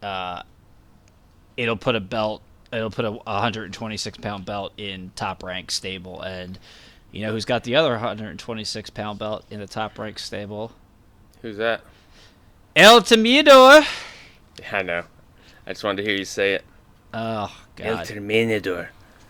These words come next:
Speaker 2: Navarrete.
Speaker 1: Yeah, that would be, uh, I mean, Navarrete would probably destroy him, but again, I just,
Speaker 2: Yeah.
Speaker 1: you know,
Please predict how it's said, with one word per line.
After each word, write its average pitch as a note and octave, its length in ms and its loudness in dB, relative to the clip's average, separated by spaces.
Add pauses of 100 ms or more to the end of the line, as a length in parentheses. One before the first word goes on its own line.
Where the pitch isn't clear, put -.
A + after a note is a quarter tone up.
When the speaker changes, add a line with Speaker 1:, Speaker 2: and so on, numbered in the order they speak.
(440)
Speaker 2:
Navarrete. A2 840 6 (360)
Speaker 1:
Yeah, F#2+ 320 -8 (120)
that A2 140 -6
would G2 140 -10
be, G2 240 -10
uh, F2+ 320 -8 (340)
I F3+ 60 8
mean, C3 260 6 (300)
Navarrete A#2 500 6
would F2+ 140 -12
probably B1+ 220 -12
destroy - 340 -12
him, B1+ 160 -14
but F#2 220 -10 (160)
again, G2+ 340 -8
I F#2+ 140 -10
just, F#2 280 -6
Speaker 2:
Yeah. F#2 180 6
Speaker 1:
you - 40 -6
know, F#2 200 -6